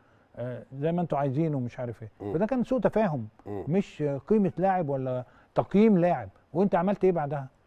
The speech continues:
Speaker 2: أنا
Speaker 1: الكلمتين
Speaker 2: لحد
Speaker 1: اللي انت قلتهم،
Speaker 2: أنا
Speaker 1: الملعب رد، جه الجوهري، عملت انت، انت ليك نص اللعيبه اللي جابت اجوان في مصر
Speaker 2: لا، ده فضل
Speaker 1: من
Speaker 2: ربنا.
Speaker 1: عرضياتك، من فضلك ربنا، من مجهودك، من كل حاجه.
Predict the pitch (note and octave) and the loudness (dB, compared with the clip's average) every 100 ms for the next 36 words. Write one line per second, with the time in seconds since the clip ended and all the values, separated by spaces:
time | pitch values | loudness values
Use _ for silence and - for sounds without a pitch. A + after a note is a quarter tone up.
0 | _ _ _ _ - - F3+ G3+ G#3+ A#3+ | _ _ _ _ -14 -4 0 2 4 4
1 | A3 G#3+ F3+ E3 D#3 B2 A2 - _ - | 6 4 4 4 2 -4 -4 -14 _ -14
2 | F#2 D#3 F#3 A#3 G#3 F3+ G#3+ G3 D#3+ - | -4 2 4 6 6 8 6 6 0 -6
3 | C#3 F3+ E3 F#3 G#3 G#3 _ _ _ _ | 0 2 4 2 2 -4 _ _ _ _
4 | - C3+ F3+ G#3 - G#3 F#3+ C#3+ A#2 - | -2 2 4 4 4 2 2 -2 -6 -12
5 | _ _ D#3+ D#3 G#3 - G3+ G#3+ - C#3+ | _ _ -6 -2 -2 0 2 2 0 -2
6 | C3+ D#3 D3 B2+ B2 A#2 C3 C#3 A#2 B2 | 0 -2 -2 -4 -4 -4 -4 -4 -6 -8
7 | C3 A#2 C3+ F3+ D#3 A2+ A#2 A2+ B2+ D#3+ | -10 -10 -12 -8 -4 -4 -2 -2 0 4
8 | E3 E3+ D3+ E3 G3 F#3+ - D3+ F#3 E3+ | 8 8 8 6 6 4 2 0 2 2
9 | D3 D3 G3 F3 F3 E3 C#3 F3 D3+ C#3+ | 0 2 2 0 0 -2 0 0 -2 -6
10 | C3+ D#3 | -6 -6